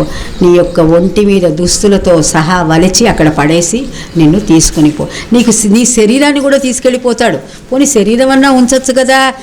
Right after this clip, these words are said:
ఇవన్నీ తీసుకుంటే తీసుకున్నాడు, మళ్ళీ సంపాదించుకుందాం అనుకుందాం అనుకో. శరీరాన్ని పుట్టేటప్పుడు శరీరం ఇస్తాడు, వెళ్ళేటప్పుడు శరీరాన్ని కూడా తీసేసుకుంటాడు. ఈ స్పృహ కలిగి ముందరే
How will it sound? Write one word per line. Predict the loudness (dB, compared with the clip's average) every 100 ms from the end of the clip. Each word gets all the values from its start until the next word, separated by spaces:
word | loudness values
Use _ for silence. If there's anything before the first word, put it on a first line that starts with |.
| -18 -4
ఇవన్నీ | 0 2
తీసుకుంటే | 0 0 0 0
తీసుకున్నాడు, | 0 -2 -2 -2 0 0 -4 -10 -10
మళ్ళీ | -4 -2
సంపాదించుకుందాం | 0 0 0 0 0 0 2
అనుకుందాం | 0 0 0 2 0
అనుకో. | -2 -6 -10 -14 -10 -2
శరీరాన్ని | 2 2 4 2 0 -2 -6 -14 -18 -6 -2
పుట్టేటప్పుడు | 0 0 0 -2 -2
శరీరం | 0 0 0 0
ఇస్తాడు, | -2 -2 -4 -4 -10 -20 -20 -6
వెళ్ళేటప్పుడు | 0 2 2 0 -2 -2
శరీరాన్ని | -2 -2 0 0 0
కూడా | 0 -2
తీసేసుకుంటాడు. | -2 -4 -4 -6 -8 -10 -12 -14 -12 -8 -8 -8 -4 -2 0 0 0 2 0 -2 -6 -2
ఈ | 0 -2
స్పృహ | -2 0 0 0
కలిగి | -2 -2 -2 -4 -4 -6 -10 -12 -10 -10 -14 -10
ముందరే | -2 0 0 0 0 -2